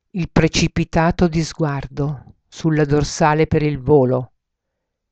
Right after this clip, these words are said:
e l'apparenza del vero svagato.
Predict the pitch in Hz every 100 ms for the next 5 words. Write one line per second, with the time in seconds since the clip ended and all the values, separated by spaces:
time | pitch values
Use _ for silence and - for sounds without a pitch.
0 | _ 208 190 185 - 202 160 143 135 -
1 | 147 143 147 160 147 139 160 175 180 165
2 | - - 156 143 117 113 - 127 127